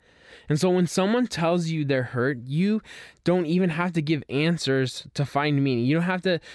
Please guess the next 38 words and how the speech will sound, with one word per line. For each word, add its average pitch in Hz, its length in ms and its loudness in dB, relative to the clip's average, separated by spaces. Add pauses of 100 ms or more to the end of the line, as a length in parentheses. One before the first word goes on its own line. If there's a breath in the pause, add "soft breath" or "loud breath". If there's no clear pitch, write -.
(160 loud breath)
come 165 240 2
up 165 220 0
with 135 200 0
things 139 340 0
to 139 100 -2
try 147 240 -2
and 139 200 0
give 147 180 2
that 143 180 0
person 127 340 -2
meaning, 127 240 0
but 123 200 -2
you 143 180 0
can 185 400 0
simply 185 380 0
just 151 220 -2
say, 139 160 0
"You 135 160 2
know 147 200 2
what? 143 280 0 (440 loud breath)
I'm 147 200 0
praying 135 420 0
for 98 200 -6
you." 90 240 -8 (560 soft breath)
And 151 80 2
so 175 120 0
that 175 320 0
might 220 180 2
open 175 260 2
up 160 160 -2
into 156 280 -2
another 147 320 2
conversation 120 720 -2
where 143 100 2
the 151 80 2
person 170 360 -2
asks, 151 140 -4
"Well, 160 220 2